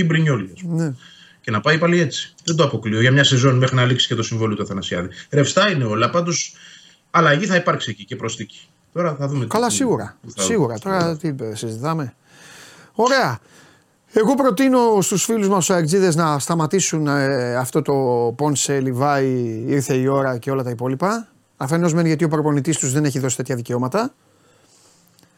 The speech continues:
Speaker 2: Αφετέρου δε, γιατί τώρα είναι το ωραίο, όταν βάζουν και οι δύο γκολ,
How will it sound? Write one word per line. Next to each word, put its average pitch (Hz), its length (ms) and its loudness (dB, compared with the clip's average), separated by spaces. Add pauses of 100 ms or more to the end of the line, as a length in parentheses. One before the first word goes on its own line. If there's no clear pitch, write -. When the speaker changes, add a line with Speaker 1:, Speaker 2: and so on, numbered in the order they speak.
(140)
Speaker 2:
Αφετέρου 165 500 0
δε, 220 500 2
γιατί 175 500 -2 (560)
τώρα 185 280 4
είναι 147 180 2
το 139 200 -2
ωραίο, 208 300 4
όταν 196 200 0
βάζουν 170 260 2
και 160 140 0
οι 151 40 4
δύο 147 220 4
γκολ, 196 280 2